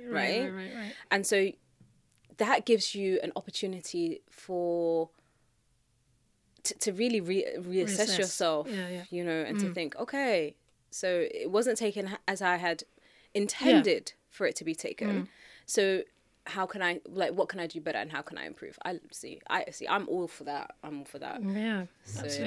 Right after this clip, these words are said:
Speaker 2: yeah.
Speaker 1: And I, I really value the fact that you're, you're talking about how important mothers are.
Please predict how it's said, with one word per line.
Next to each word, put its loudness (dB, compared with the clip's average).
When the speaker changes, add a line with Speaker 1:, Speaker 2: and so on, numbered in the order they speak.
Speaker 2:
yeah. -2
Speaker 1:
And -4
I, 0
I 2
really 6
value 4
the -4
fact -6
that -6
you're, -2
you're 2
talking 6
about 2
how 0
important 0
mothers -4
are. -4